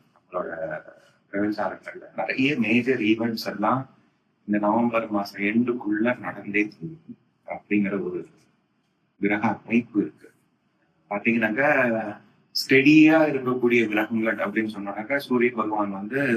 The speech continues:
நவம்பர் பதினேழு வரைக்கும் துலா ராசியில இருப்பார். செவ்வாய் வந்து விருச்சிகத்திலேயே இருக்கார். அதே மாதிரி புதனோட மூவ்மெண்ட் வந்து ரொம்ப விசித்திரமா இருக்கும்.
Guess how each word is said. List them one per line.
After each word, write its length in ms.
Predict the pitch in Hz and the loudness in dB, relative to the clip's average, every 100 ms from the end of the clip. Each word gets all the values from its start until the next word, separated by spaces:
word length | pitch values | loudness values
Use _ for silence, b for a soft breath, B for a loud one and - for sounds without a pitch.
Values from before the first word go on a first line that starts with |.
| 110 104 101 | -2 -4 -6
நவம்பர் 460 | 101 104 117 120 117 | -4 0 0 -2 -4
பதினேழு 420 | 101 110 117 110 | -2 2 2 0
வரைக்கும் 340 | 98 - 95 | -4 -10 -16
துலா 220 | - 98 101 | -10 -4 -2
ராசியில 460 | 92 - 90 87 | -2 -6 -10 -10
இருப்பார். 320 | 87 - - - _ _ _ _ _ _ _ _ _ _ _ | -12 -12 -16 -18 _ _ _ _ _ _ _ _ _ _ _
செவ்வாய் 460 | - 110 113 143 143 | -4 -2 2 4 4
வந்து 320 | 117 110 117 147 143 127 113 107 101 95 95 | 0 -2 2 2 4 2 0 0 -2 -4 -4
விருச்சிகத்திலேயே 960 | 101 - 131 117 - 104 107 95 - - _ _ _ _ _ _ | -2 0 2 0 0 0 0 0 -4 -18 _ _ _ _ _ _
இருக்கார். 300 | 92 - - _ _ _ _ _ _ _ - - | -14 -14 -14 _ _ _ _ _ _ _ -16 -8
அதே 180 | 120 160 | -2 0
மாதிரி 280 | 156 143 185 156 127 107 98 90 - - _ _ _ _ | 0 0 2 2 4 4 2 0 -6 -14 _ _ _ _
புதனோட 460 | 139 180 220 170 127 | 4 6 6 4 4
மூவ்மெண்ட் 400 | 120 123 123 104 | 2 2 0 -2
வந்து 260 | 98 107 - - 104 - | -4 -4 -4 -4 -4 -6
ரொம்ப 220 | 104 107 | -10 -6
விசித்திரமா 540 | 107 104 104 101 101 98 | -6 -6 -10 -8 -6 -6
இருக்கும். 160 | - | -8